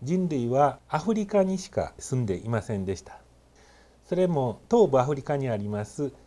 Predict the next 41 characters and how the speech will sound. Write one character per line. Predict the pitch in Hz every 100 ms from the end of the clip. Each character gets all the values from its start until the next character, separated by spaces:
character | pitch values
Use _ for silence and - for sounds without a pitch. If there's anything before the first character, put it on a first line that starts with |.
| _ _
第 | 120 160 226
一 | 220 - -
皇 | - 202 202
太 | - - - _ _
と | 104
い | 98 82
う | - _
コ | 196
ン | 196
ゴ | 170 131
を | 117
中 | 127 123
心 | -
と | 139
す | -
る | 151
よ | 151
う | 135
な | 107
地 | - 156
域 | 120 - 208
に | 170 82 - _
お | 143
い | 143
て | 180 180
人 | 135 160 117
類 | 104
は | 101 101
生 |
ま | 120 120
れ、 | 107 104 -
そ | -
こ | 143 202
の | 170 139 120
環 | - 156 151
境 | - 151
に | 147
適 | 139 170 - 180
応 | 170 165
し | 160
て | - 208 131